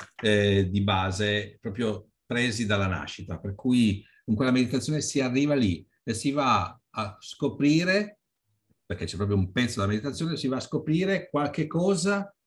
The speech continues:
che magari non si sapeva di sapere, non si pote-, non si sapeva di possedere. Quindi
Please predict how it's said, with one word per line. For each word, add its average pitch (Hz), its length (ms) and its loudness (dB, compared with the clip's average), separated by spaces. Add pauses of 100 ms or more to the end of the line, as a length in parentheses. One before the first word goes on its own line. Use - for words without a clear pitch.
che 156 120 -2
magari 151 380 0
non 151 100 -4
si 131 120 -8
sapeva 123 360 0
di 110 240 0 (840)
sapere, 110 480 2
non 92 140 -2
si 98 140 -8
pote-, 98 240 -8
non 104 140 0
si 98 120 -4
sapeva 110 240 0
di 98 100 0
possedere. 95 480 -2
Quindi 143 420 0